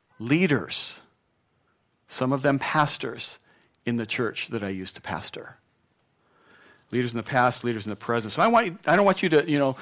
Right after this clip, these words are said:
be sitting where you are right now and thinking to yourself,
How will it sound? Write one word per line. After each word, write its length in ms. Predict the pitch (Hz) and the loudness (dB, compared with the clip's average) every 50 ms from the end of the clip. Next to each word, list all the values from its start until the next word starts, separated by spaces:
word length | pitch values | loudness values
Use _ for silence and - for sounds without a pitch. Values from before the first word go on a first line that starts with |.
| - - - - - - 131 | -10 -14 -16 -16 -16 -6 2
be 460 | 135 147 147 147 139 139 139 135 - _ _ _ - | 4 6 8 8 8 6 6 4 0 _ _ _ -14
sitting 600 | - - - - 165 156 160 156 147 139 135 131 - - _ _ _ _ _ | -10 -4 0 2 4 4 4 4 4 2 0 -4 -8 -14 _ _ _ _ _
where 220 | - 131 147 143 135 | 2 4 4 6 6
you 260 | 131 147 170 180 175 | 6 6 6 8 8
are 200 | 156 147 143 139 | 8 8 6 6
right 260 | 131 135 135 139 135 | 6 4 4 4 4
now 300 | 127 127 123 120 117 117 | 2 0 2 2 2 0
and 220 | 117 123 117 117 113 | 0 0 -2 -4 -4
thinking 440 | - - 143 151 139 - 139 135 127 | -4 -2 -2 -2 -2 0 -2 -2 -2
to 120 | - 131 | -2 -2
yourself, 720 | 127 117 117 113 - - - 131 123 117 113 110 - - - | 0 0 0 -2 -2 0 2 4 4 4 4 2 -2 -8 -18